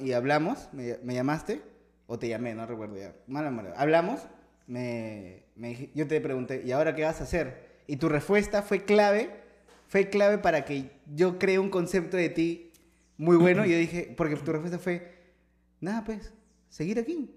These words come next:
¿no? Como que levantarte, mañas. Y dije, "Ala", yo, yo pensé que me iba a decir, "Puta, no, me largo de Perú, me voy a Estados Unidos, estaba mejor". Yo pensaba que iba, iba, yo,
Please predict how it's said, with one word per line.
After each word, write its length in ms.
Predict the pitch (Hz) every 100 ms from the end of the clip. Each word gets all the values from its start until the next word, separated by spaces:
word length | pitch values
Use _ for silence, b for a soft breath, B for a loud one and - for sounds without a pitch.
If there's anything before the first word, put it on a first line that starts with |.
| -
¿no? 200 | 208 196 190 -
Como 160 | 180 170
que 180 | 175 156
levantarte, 560 | 185 175 180 302 208
mañas. 300 | 196 233 302 - b b b b - _
Y 60 | 151
dije, 260 | 147 156 -
"Ala", 240 | 196 185 156
yo, 320 | 180 240 226
yo 120 | 180 262
pensé 240 | 240 247
que 80 | 233
me 80 | 226
iba 40 |
a 40 |
decir, 500 | 196 214 202 202 - - -
"Puta, 260 | 170 160
no, 280 | 151 180 185
me 180 | 175 156
largo 460 | 170 196 190 185 185
de 80 |
Perú, 520 | 170 156 170 190 196 185
me 100 | 160
voy 120 | 175
a 40 |
Estados 260 | 180 185 180
Unidos, 300 | 170 190 196
estaba 220 | 185 180
mejor". 400 | 180 170 190 160
Yo 440 | 160 247 453 - -
pensaba 280 | 170 202 208
que 80 | 208
iba, 180 | 214 190
iba, 240 | 233 240
yo, 140 | 226